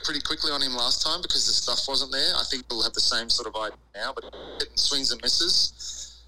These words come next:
Um, I think they'll ride him as, as far as they need to, probably get him through five, and then go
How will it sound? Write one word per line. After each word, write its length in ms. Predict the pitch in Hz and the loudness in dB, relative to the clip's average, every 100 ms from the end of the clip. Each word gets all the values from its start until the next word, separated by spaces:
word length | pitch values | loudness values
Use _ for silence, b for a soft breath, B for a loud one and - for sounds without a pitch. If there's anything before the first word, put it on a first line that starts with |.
| - | -6
Um, 420 | - 104 107 104 - | 0 0 0 -4 -2
I 80 | - | 0
think 300 | - - - - B B B B - | 2 2 0 0 B B B B -2
they'll 180 | 110 107 | -2 0
ride 220 | 110 113 | 0 0
him 120 | 117 | -2
as, 200 | 107 107 - | 0 2 2
as 160 | 110 - | 2 2
far 200 | 110 110 | 0 0
as 100 | 107 | -2
they 100 | 107 | -4
need 220 | 107 120 | -4 -2
to, 160 | 147 143 | 0 -2
probably 220 | 123 113 - | -4 -6 -6
get 100 | 113 | 0
him 80 | |
through 200 | 110 123 | 0 2
five, 360 | 107 - 110 123 | 2 2 2 0
and 100 | 117 | -2
then 100 | 113 | -2
go 380 | 110 104 107 107 | -2 0 -2 -6